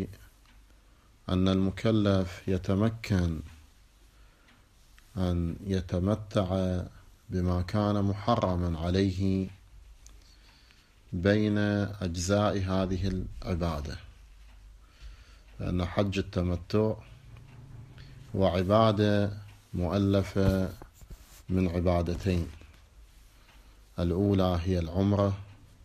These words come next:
عمرة التمتع، والثانية هي الحج، وما بينهما يتمكن المكلف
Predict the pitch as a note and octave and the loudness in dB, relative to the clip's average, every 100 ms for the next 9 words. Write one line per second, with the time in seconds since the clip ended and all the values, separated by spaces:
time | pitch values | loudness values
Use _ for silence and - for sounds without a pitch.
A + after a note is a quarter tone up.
0 | - F2+ F#2+ F2+ - - F#2+ G2 F#2+ - | -6 0 0 0 -4 -4 -2 0 -2 -2
1 | G2 F#2+ - - - - - - - - | -4 -4 -10 -20 -20 -20 -20 -20 -20 -20
2 | - - - - F#2 - G#2 G#2+ G#2+ G#2+ | -20 -20 -14 -4 -4 -2 0 2 2 2
3 | G#2+ G#2+ A2 - - - - - G2+ F#2 | 2 2 0 -4 -16 -20 -18 -2 2 2
4 | F2 - E2 D2 - - - - - - | 0 -4 -4 -4 -14 -16 -20 -20 -20 -20
5 | - - - - - - - - - _ | -20 -20 -20 -20 -20 -20 -20 -20 -20 _
6 | - - - G2 F#2+ F#2+ F#2+ F#2+ F#2 F#2+ | -20 -20 -8 0 4 6 6 4 2 -2
7 | - - G2+ G2 G2 F#2 G2 G2 A2 B2 | -6 -8 0 2 4 2 2 2 2 2
8 | A#2 A2 G#2 G#2 G2 - - - - - | 2 2 2 2 0 -4 -14 -18 -18 -20
9 | - - - G2+ G2+ G#2+ B2 C3+ - - | -20 -20 -2 -2 0 0 2 0 -2 0
10 | F#2 E2+ D2+ - - - - - - - | 2 0 -4 -10 -16 -20 -20 -20 -20 -20
11 | - - F2 F2 F2 F2+ G#2 G2+ G2+ G2+ | -20 -6 -2 0 0 0 2 4 4 4
12 | G2 G2 | 4 -2